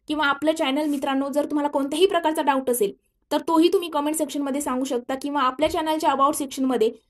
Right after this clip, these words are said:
बघा, माझ्या Instagram अकाउंटची पण लिंक आहे आणि आपला WhatsApp-ला ग्रुपसुद्धा आहे. त्या ठिकाणी तुम्हाला, अ, डेली ज्या अपडेट आहेत त्या अपडेटसोबत करंट अफेअरसुद्धा आपल्या ग्रुपवरती मिळणार आहे आणि नवनवीन पीडीएफ वगैरे सगळ्या गोष्टी WhatsApp-च्या ग्रुपवरती तुम्हाला मिळेल.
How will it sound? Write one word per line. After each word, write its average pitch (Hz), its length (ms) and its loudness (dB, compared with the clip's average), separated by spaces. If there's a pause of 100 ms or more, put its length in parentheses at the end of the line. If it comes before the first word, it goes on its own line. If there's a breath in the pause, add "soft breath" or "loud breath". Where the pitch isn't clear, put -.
(120)
बघा, 294 180 2
माझ्या 302 240 0
Instagram 302 420 0
अकाउंटची 302 380 0
पण 320 160 0
लिंक 294 280 0
आहे 269 180 0
आणि 285 180 -4
आपला 277 360 0
WhatsApp-ला 302 540 -2
ग्रुपसुद्धा 294 500 0
आहे. 277 160 -4
त्या 285 120 -2
ठिकाणी 294 340 -2
तुम्हाला, 262 320 2 (420)
अ, 247 200 0
डेली 294 380 4
ज्या 330 240 0 (120)
अपडेट 262 360 2
आहेत 262 180 4 (300)
त्या 269 80 4
अपडेटसोबत 269 640 0 (100)
करंट 285 260 0
अफेअरसुद्धा 302 640 -2 (720)
आपल्या 247 300 0
ग्रुपवरती 285 440 2
मिळणार 254 300 0
आहे 262 240 0
आणि 262 200 0
नवनवीन 262 520 2
पीडीएफ 269 340 -2
वगैरे 262 220 0
सगळ्या 285 300 0
गोष्टी 269 340 -2 (300)
WhatsApp-च्या 277 520 -2
ग्रुपवरती 262 420 -2
तुम्हाला 247 240 0
मिळेल. 262 280 0